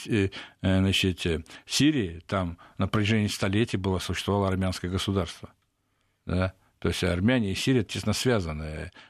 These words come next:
Сирийцы, сирийцы, армяне намного теснее, чем кто-то представляет. Нас почему-то всегда считают, что,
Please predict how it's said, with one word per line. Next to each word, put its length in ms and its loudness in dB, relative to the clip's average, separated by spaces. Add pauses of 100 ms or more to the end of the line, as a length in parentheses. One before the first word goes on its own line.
(160)
Сирийцы, 640 0
сирийцы, 320 0
армяне 440 2 (200)
намного 380 2
теснее, 340 0
чем 180 2
кто-то 220 0
представляет. 560 0
Нас 120 -4
почему-то 340 -2
всегда 200 2
считают, 280 0
что, 240 2